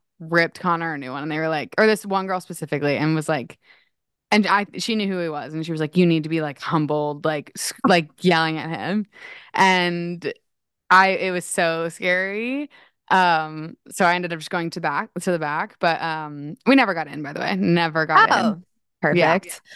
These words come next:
Speaker 2: I have, like, a, like, two different stances on kinda cutting lines. Like, one is, it's like a dog eat dog world. If you see an opportunity to cut and you take it, like, all right,
Speaker 1: Mm-hmm.
Speaker 2: yay, whatever, have fun.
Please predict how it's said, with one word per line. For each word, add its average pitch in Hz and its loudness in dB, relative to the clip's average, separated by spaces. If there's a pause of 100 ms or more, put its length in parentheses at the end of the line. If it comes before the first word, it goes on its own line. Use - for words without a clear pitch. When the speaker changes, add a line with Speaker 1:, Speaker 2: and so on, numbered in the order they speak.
(280)
Speaker 2:
I 269 8
have, 427 2 (180)
like, 214 2 (240)
a, 214 4
like, 208 4
two - 2
different 233 4
stances 185 0
on 185 0
kinda 185 -2
cutting 180 -2
lines. 180 -2
Like, 175 -8
one 247 0
is, 190 -4 (420)
it's - -4
like 330 4
a 330 2
dog 214 4
eat 202 -4
dog 180 2
world. 160 0
If 185 -4
you 226 0
see 269 -4
an 247 -2
opportunity 202 -2
to 175 -4
cut 170 0
and 170 -6
you 170 -4
take 160 0
it, 170 0
like, 143 -4
all 220 8
right, 185 2
Speaker 1:
Mm-hmm. 170 0
Speaker 2:
yay, 165 0
whatever, 165 -2
have 190 -2
fun. 202 -4